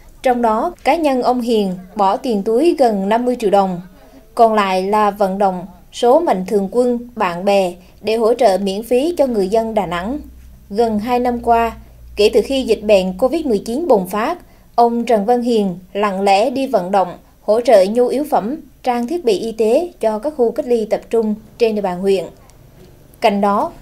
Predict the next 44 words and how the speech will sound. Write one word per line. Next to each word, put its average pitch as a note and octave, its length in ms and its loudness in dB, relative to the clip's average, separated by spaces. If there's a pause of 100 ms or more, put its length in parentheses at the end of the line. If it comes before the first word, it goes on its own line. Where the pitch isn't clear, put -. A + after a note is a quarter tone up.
(160)
thu C#4+ 140 2
mua C4 320 4
vận F#3+ 300 -2
chuyển G#3 280 0
nhu C4+ 120 0
yếu C4 160 -2
phẩm A#3+ 280 -4
thiết D#4 220 -4
yếu, C#4+ 300 0 (300)
hỗ G#3 160 4
trợ A#3 180 4
cho B3 140 -4
bà A3 160 -2
con A#3+ 240 -2
đồng F#3+ 240 0
hương B3 240 0
Quảng G#3+ 260 -4
Nam A#3 260 -4
tại G3 220 -2
thành F3+ 180 -6
phố G#3 180 0
Hồ D4 100 0
Chí A#3 180 -6
Minh. A3+ 280 -2 (520)
Đồng A3 220 0
thời, G#3 300 2 (340)
phối E4+ 140 4
hợp D#4 260 4
giúp D#4+ 220 -4
đỡ A3 360 2
đưa C4 160 0
người A3+ 200 -2
dân A#3+ 200 -4
Quảng G#3+ 240 0
Nam A#3+ 360 -4
ở G#3 120 0
thành G#3 200 -4
phố A3+ 100 -2
Hồ B3 60 0
Chí B3 140 -6
Minh A#3 320 -4
về F#3 220 0
quê A3 220 0
nhà. G3 360 -4